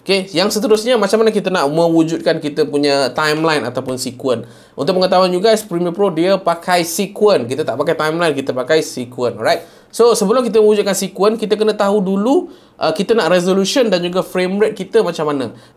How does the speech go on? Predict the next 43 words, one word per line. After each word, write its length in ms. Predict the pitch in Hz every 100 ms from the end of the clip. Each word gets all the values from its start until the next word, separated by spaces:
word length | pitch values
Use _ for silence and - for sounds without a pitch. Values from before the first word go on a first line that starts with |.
| _
Dan 240 | - 160
in 80 | 170
order 240 | 175 196 220
untuk 160 | 160
saya 160 | 170 175
tahu 160 | 185
dia 80 | 170
punya 160 | 165 165
resolution 400 | 156 147 147 185
dan 80 | 151
juga 240 | 147 143
frame 160 | 139 156
rate, 240 | 214 -
kita 80 | 143
just 240 | 143 143
klik 240 | - 143 147
kanan 240 | 160 160
saja 240 | 143 131
dekat 240 | 123 117 117
sini 400 | 127 180 339 349 - _
dan 160 | 123 123
kita 240 | 170 160
tekan 320 | 160 147 127
properties. 880 | 120 226 220 175 220 247 - - - _ _ -
Dan 160 | 127
korang 240 | 135 170 196
dapati 400 | 170 175 175 196
ada 80 | 143
banyak 240 | 160 185
sangat 240 | 160 170
information. 480 | 151 147 147 143 208
Just 240 | 156 160 185
tengok 160 | 196 196
ni 100 | 175
je, 160 | 135 110 123
image 240 | 170 202
size, 540 | - - 131 151 269 -
which 220 | 131 135
is 240 | 208 208 139
satu 180 | 143
sembilan 220 | 156 147 135
dua 160 | 120
kosong 400 | - 156 202 311